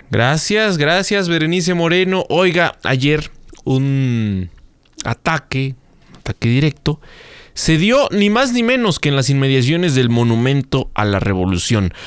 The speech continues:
Un hombre de aproximadamente cuarenta años fue herido de bala,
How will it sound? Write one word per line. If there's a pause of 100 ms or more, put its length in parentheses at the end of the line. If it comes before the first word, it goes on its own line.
(100)
Un
hombre (200)
de
aproximadamente
cuarenta
años
fue
herido
de
bala,